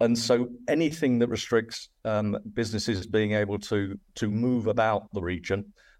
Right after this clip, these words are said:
um, is seen as a promise by businesses. If you take out parking spaces, their staff and themselves still need to get into work.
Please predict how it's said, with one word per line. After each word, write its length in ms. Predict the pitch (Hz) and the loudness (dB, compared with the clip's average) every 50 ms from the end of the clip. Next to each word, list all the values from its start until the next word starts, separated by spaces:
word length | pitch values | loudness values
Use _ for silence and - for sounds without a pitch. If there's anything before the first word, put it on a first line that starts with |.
| _ - - - | _ -20 -12 -4
um, 400 | - 104 107 104 107 113 104 - - - _ | 0 0 0 2 0 -2 -2 -4 -6 -4 _
is 180 | 120 123 - | 0 0 0
seen 300 | - - 123 120 120 113 | 0 0 0 2 2 0
as 100 | 110 104 | 0 -2
a 40 | 120 | -4
promise 280 | 113 - 123 113 110 110 | -2 -2 -2 -2 -2 -2
by 140 | - 113 113 | -2 -2 0
businesses. 600 | 104 139 131 - 131 107 - - 98 95 87 - | 0 -2 -2 -2 -4 -6 -6 -6 -10 -10 -6 -4
If 200 | 120 120 - - | -4 -6 -4 -2
you 80 | 117 110 | -4 0
take 280 | - 123 113 107 - | 2 2 2 2 4
out 300 | 113 104 104 - - - _ _ _ | 4 4 4 4 0 -8 _ _ _
parking 400 | - 120 113 113 110 - 104 92 | 2 4 4 4 2 0 -4 -4
spaces, 720 | - - - 92 90 87 - - 98 98 95 95 92 - _ _ _ | -4 -2 0 0 0 0 -4 -4 -6 -6 -6 -6 -10 -14 _ _ _
their 120 | 113 110 | -2 0
staff 460 | 107 - - - 120 117 113 113 - | 0 -2 0 2 4 4 4 2 2
and 180 | - 104 104 101 | -2 -2 0 0
themselves 460 | 104 104 104 - 110 104 101 98 - | -2 -2 0 2 2 2 2 0 -2
still 300 | - - - 123 117 113 | -10 -2 0 0 0 2
need 280 | 107 104 104 101 107 - - | 0 -2 -2 -4 -6 -10 -16
to 80 | - | -4
get 180 | - 113 101 98 | -2 0 0 0
into 240 | 101 95 87 - 98 | -2 -4 -4 -6 -2
work. 420 | 95 107 104 92 87 87 - - | 0 0 0 2 0 -4 -6 -8